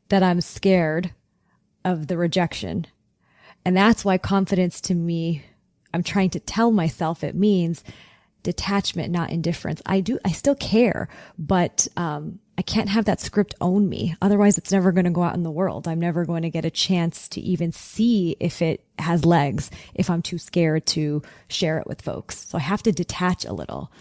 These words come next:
And I think that is why at this point in my life, that's what confidence means to me.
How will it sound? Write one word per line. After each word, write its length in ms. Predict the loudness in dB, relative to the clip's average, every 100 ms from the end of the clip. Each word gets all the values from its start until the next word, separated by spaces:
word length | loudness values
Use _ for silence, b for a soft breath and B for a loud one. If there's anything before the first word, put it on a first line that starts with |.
| B B B -2
And 300 | 0 2 0
I 60 |
think 400 | -4 -2 0 0
that 340 | -2 -4 -4 -4
is 320 | -2 -2 -4 0
why 460 | 2 4 2 0 -6 _ -4
at 160 | 2
this 180 | 4 4
point 260 | 2 0 0
in 80 |
my 100 | 0
life, 300 | 2 2 2
that's 260 | 2 2 2
what 220 | -2 -2 _
confidence 600 | -4 0 0 0 -6 -6
means 240 | -8 -10 -10
to 100 | -12
me. 140 | -14